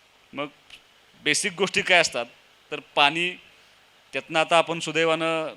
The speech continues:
पाण्याच्या बाबतीत आपण स्वयंपूर्ण होत आहोत. दुसरी महत्त्वाची गोष्ट असते इलेक्ट्रिसिटी. मी तुम्हाला मुद्दाम सांगतो, आपल्या तालुक्यातल्या जवळपास सहा सबस्टेशन्स ही सोलरला कन्व्हर्ट झालेत.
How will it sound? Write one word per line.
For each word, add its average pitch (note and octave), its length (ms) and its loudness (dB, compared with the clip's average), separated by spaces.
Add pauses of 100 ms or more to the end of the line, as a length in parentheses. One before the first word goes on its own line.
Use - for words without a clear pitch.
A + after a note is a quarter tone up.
(160)
पाण्याच्या D3+ 340 -2
बाबतीत D#3 180 -8
आपण D#3 220 -6
स्वयंपूर्ण D3+ 480 -6
होत C#3 180 -6
आहोत. A2 140 -8 (760)
दुसरी D#3+ 280 -8
महत्त्वाची F3 360 -4
गोष्ट F3 200 -6
असते E3+ 220 -10
इलेक्ट्रिसिटी. E3+ 560 0 (480)
मी B2 80 -12
तुम्हाला D#3 240 -4
मुद्दाम D#3+ 340 -2
सांगतो, B2 380 -6 (1040)
आपल्या D#3 680 0 (140)
तालुक्यातल्या D3 760 -6
जवळपास D3 880 -8
सहा F3 220 -6
सबस्टेशन्स D3+ 720 -8 (580)
ही F3 80 -12
सोलरला E3 500 -4
कन्व्हर्ट D#3 400 -2
झालेत. A2 200 -4